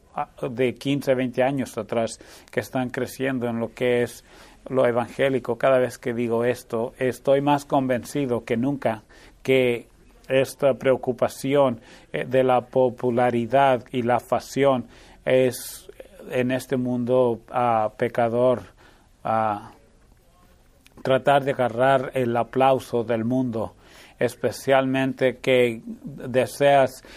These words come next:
ese aplauso del mundo en lugar de, ah, complacer a Dios.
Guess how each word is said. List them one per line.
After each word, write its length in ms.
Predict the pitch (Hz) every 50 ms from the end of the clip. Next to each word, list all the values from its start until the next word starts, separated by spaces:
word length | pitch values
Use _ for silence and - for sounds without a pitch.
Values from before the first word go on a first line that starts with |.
| - - -
ese 300 | - 135 135 135 - 156
aplauso 720 | 143 120 - - - 135 135 143 143 127 - - 135 123
del 180 | 117 123 113 110
mundo 320 | 127 139 147 147 131 123
en 100 | 123 117
lugar 360 | 120 117 101 127 127 131 127
de, 320 | 117 123 131 127 120 113 - - - - - - - _
ah, 380 | - 120 117 120 117 120 110 127 - - - _ _ _ _ _ - - - _
complacer 580 | - 139 135 120 120 131 120 110 - 135 139 135
a 120 | 127 113
Dios. 640 | 101 110 123 139 139 131 104 98 - - - -